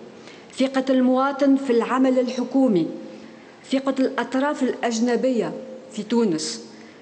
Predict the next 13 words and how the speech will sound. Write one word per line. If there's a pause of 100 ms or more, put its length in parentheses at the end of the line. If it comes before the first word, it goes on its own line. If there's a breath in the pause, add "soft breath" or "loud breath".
(200 loud breath)
الثقة
في
المعاملات، (920 loud breath)
وهي
ثقة (380 loud breath)
لن
تتحقق
إلا
بتطبيق
القانون (420 loud breath)
دون
أي
تأخير